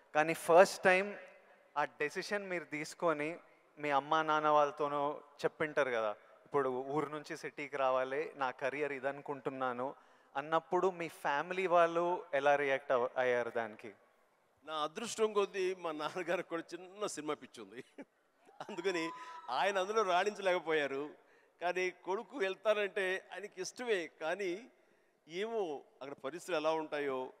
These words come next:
Speaker 2: ప్రతికూల పరిస్థితులు ఏముంటాయో, తను రాణించగలడా లేదా అన్నది నాకున్నంత నమ్మకం నాన్నగారికి లేక సంశయించారు. "లేదు నాన్న, నేను ఖచ్చితంగా వెళ్తాను, అది ఇది, నువ్వు just పంపించు"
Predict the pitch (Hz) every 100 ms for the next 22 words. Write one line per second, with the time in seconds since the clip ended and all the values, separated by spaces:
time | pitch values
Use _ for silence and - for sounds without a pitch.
0 | 127 127 165 160 147 131 - 131 131 143
1 | 143 135 127 117 113 - _ 143 113 110
2 | 139 160 156 147 147 131 123 139 143 131
3 | - 143 139 151 170 - - 120 143 160
4 | 156 156 147 123 147 220 247 202 170 170
5 | 180 180 147 147 165 160 131 135 - -
6 | - - 202 208 185 160 143 104 98 _
7 | _ _ _ 120 156 185 175 156 151 143
8 | 135 123 117 - - 165 135 131 - 151
9 | 143 147 127 117 139 131 135 - _ _
10 | 117 120 135 139 - 123 147 160 135 151
11 | 127